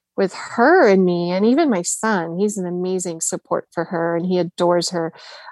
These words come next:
I mean, it's strengthened the family significantly.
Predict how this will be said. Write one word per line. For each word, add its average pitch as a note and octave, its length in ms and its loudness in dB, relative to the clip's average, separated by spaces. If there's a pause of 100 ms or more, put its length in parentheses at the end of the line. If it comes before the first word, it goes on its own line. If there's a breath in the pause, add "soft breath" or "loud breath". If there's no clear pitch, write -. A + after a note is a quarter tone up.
I G3 60 6
mean, F#3+ 240 4
it's - 260 2
strengthened G#3+ 800 0
the F3 80 -6
family E3+ 640 -6
significantly. F3+ 1200 0